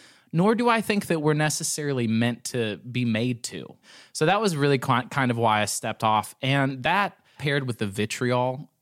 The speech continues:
of social media at the time just was, like, a really clean exit for me. I said, "You know what? I don't need to be in this conversation because I actually don't <laughs> agree with how anybody's talking right now."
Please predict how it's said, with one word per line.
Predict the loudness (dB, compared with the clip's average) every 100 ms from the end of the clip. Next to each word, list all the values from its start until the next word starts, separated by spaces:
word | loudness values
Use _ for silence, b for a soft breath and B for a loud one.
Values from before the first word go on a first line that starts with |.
| -2
of | 0 0 -4 -10
social | -4 -4 0 0
media | 0 0 -4
at |
the | -4
time | -4 -2 -2 -6 b b b b b b -8
just | -2 0 0
was, | -4 -2
like, | 0 -2 -4 -4
a | -2 -2 -8
really | -2 2 2
clean | 0 -2 0
exit | -4 -6 -10 -10
for | -8 -8
me. | -10 -10
I | -10
said, | -8 -8
"You | -6
know | -4
what? | 0 0 0 -4
I | -2 0
don't | 0 2
need | 2 2
to |
be | 2 2
in | 2
this | 0
conversation | -4 -6 -6 -6 -6 -4 -4
because | -4 0
I | 0
actually | 2 0 -2 0
don't | 2
<laughs> |
agree | 2 2 0
with | -2 -4
how | -2
anybody's | 0 0 -2 -2
talking | -4 -6 -6 -8
right | -10 -10
now." | -10 -12